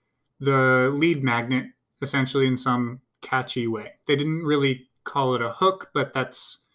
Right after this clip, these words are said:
effectively what it was. And, um, so I went about basically just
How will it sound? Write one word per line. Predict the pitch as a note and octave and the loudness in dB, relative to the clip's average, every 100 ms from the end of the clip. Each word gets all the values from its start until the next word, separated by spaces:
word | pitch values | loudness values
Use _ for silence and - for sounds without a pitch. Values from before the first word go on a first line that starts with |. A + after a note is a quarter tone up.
| _ _ _ _ _ | _ _ _ _ _
effectively | C#3+ C3+ B2+ C3 A#2+ A#2+ | -2 -2 -2 -4 -2 -2
what | A2+ A2+ | -2 -4
it | A2 | -6
was. | A2 G#2+ - - _ _ | -8 -8 -10 -10 _ _
And, | C3+ B2 A#2+ | -2 -2 0
um, | A#2 A#2 A2+ A2 A2 _ _ _ _ _ _ _ _ | 2 2 2 -2 -10 _ _ _ _ _ _ _ _
so | - F3 E3 E3 - - | -2 4 4 4 0 2
I | E3 | 2
went | F#3+ F3+ | 2 0
about | D#3+ D3+ A#2 - _ _ - | 0 0 0 -6 _ _ -10
basically | C3 C#3+ C#3+ E3 D#3 D#3 C#3+ | -2 -2 -2 -6 -4 -2 -2
just | C3+ C#3 C#3 - - | 2 0 0 -2 -6